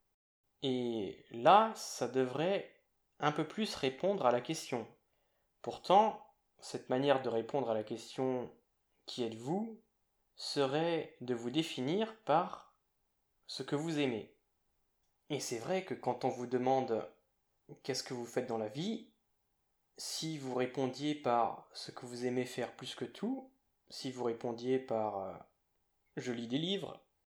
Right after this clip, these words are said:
je fais du sport, je fais de la cuisine », eh bien, vos interlocuteurs vous regarderaient en pensant que vous êtes un petit peu bizarre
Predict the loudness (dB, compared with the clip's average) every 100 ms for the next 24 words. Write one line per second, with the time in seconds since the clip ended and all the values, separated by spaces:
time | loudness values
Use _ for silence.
0 | _ _ _ _ -20 -12 -8 -6 -2 4
1 | 4 2 -6 _ _ _ _ _ _ _
2 | _ -8 -8 -2 -2 2 2 0 -4 -2
3 | -4 -6 _ _ _ _ _ _ _ _
4 | _ _ -12 -6 2 4 6 2 -2 -8
5 | -4 0 2 4 4 2 -2 2 4 4
6 | 2 0 2 4 4 4 4 4 2 -4
7 | _ _ _ _ _ -4 -2 -2 -2 2
8 | 4 4 2 -10 _ _ _ _ _ _
9 | _ -10 -8 -2 2 2 0 -10 -10 -8
10 | -12 -6 0 0 0 4 6 6 2 -12